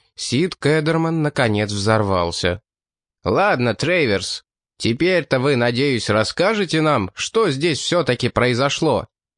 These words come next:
«Да, с вашего позволения. Нас интересуют подробности», согласился Кит. «Вся эта история запутаннее, чем вам, возможно, представляется».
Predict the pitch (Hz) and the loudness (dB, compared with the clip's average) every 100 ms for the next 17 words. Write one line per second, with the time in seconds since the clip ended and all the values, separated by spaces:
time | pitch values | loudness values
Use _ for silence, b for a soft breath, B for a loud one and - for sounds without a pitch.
0 | _ _ - 104 156 196 101 - - - | _ _ -10 -4 -2 0 -2 -4 -8 -2
1 | 110 190 196 - 156 143 147 156 185 180 | 0 0 0 0 -2 0 -2 0 0 0
2 | 120 92 76 - - _ - 104 139 175 | 0 0 -2 -4 -10 _ -8 -4 0 0
3 | - 147 131 143 135 - 156 139 - 127 | 0 0 0 0 0 0 -2 0 0 2
4 | 127 202 165 101 - 101 98 - _ _ | 2 0 0 0 0 -2 -2 -8 _ _
5 | - - 104 98 92 - 139 - 127 - | -6 -2 0 0 0 -2 -4 -2 -4 -4
6 | 98 82 - _ _ _ _ - - 107 | -6 -8 -10 _ _ _ _ -14 -2 0
7 | 110 107 107 107 98 - 107 143 127 78 | 2 0 0 -2 -2 -2 -2 0 0 -2
8 | 90 113 107 156 156 139 147 160 165 175 | -4 -4 -2 -2 0 -2 0 0 0 -2
9 | 165 - 143 131 110 127 156 151 117 120 | -2 -2 -2 0 0 0 -2 -4 -2 0
10 | 110 110 120 143 151 135 - 135 113 95 | 2 0 0 -2 -2 -4 -4 -2 0 0
11 | 92 92 87 92 92 | 0 0 -2 -4 -4